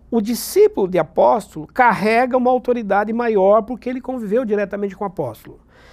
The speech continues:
Alguns desses bispos serão discípulos ou do próprio apóstolo ou de discípulo do apóstolo.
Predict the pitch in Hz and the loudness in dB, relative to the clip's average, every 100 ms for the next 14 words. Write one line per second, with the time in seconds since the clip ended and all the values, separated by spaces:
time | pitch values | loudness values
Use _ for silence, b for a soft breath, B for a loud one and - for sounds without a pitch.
0 | b b b _ - 220 247 233 427 269 | b b b _ 2 4 4 4 2 4
1 | 208 - 165 143 175 302 302 - 156 - | 0 0 -8 -10 -4 -4 -4 -8 -12 -8
2 | - 247 226 240 285 392 196 208 320 - | 0 2 4 4 4 0 -6 -6 -6 -6
3 | 415 427 - 196 147 127 - - - _ | -8 -10 0 0 0 -6 -14 -20 -20 _
4 | - 269 339 285 240 226 254 320 233 - | 2 4 4 0 -8 -2 0 0 -4 -4
5 | 185 196 247 - 294 427 - 285 349 523 | -4 -4 -6 -8 -8 -4 2 4 4 2
6 | - _ _ _ 170 226 262 - - 381 | -6 _ _ _ -8 -6 -6 -2 2 2
7 | 240 175 151 - - - | 0 -6 -6 -10 -20 -20